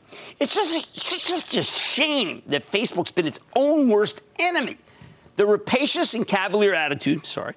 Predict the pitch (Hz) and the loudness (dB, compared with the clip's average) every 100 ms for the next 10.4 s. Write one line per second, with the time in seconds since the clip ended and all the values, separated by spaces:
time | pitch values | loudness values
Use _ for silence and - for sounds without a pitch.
0 | _ - - - 180 190 190 240 247 262 | _ -20 -12 -2 2 2 2 0 0 -2
1 | 269 214 165 185 131 135 127 - 160 - | 0 0 2 0 2 0 -2 -4 -6 -6
2 | _ _ _ - 151 151 147 - 170 - | _ _ _ -4 -2 -2 -4 -2 0 2
3 | 165 180 170 143 135 160 208 - _ - | 2 2 0 0 -2 -2 -6 -10 _ -6
4 | 147 - 196 156 170 147 104 107 127 135 | -6 -2 -4 -2 -2 -2 -4 -4 -2 -2
5 | - 110 - - - - _ - _ _ | -4 -8 -8 -8 -8 -10 _ -20 _ _
6 | _ _ _ 185 165 202 349 311 226 226 | _ _ _ -4 0 -2 0 -2 0 0
7 | - - - 131 123 123 113 110 117 113 | -2 -2 -2 -2 -2 -2 -6 -6 -2 -2
8 | - 120 120 131 143 151 127 104 - 127 | -2 -4 -2 -2 -2 -4 -4 -6 -4 -4
9 | 131 123 - 123 - 135 101 - 110 123 | -4 -4 -4 -2 -2 -2 -4 -8 -8 -8
10 | 117 127 - | -4 -4 -4